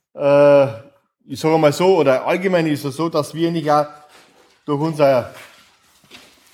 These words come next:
schnelllebige Zeit muss alles schnell ver-, verarbeitet werden, gell?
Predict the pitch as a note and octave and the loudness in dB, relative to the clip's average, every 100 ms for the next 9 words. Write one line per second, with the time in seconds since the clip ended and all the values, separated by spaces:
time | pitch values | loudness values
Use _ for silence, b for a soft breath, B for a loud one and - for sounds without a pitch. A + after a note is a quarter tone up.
0 | _ _ _ _ - C3+ D#3 F#3 E3+ D#3+ | _ _ _ _ -10 -2 0 2 0 0
1 | D3+ - C#3+ F#3+ F#3+ C#3 D3+ E3+ - - | -2 0 0 -2 -4 0 0 0 -2 -10
2 | - C#3+ D#3+ E3+ D3+ C#3 - B2+ D3+ D#3 | -6 0 0 2 -2 -2 -8 -2 0 0
3 | C#3 B2+ A#2+ A2 A2 B2+ | -2 -8 -8 -8 -6 -8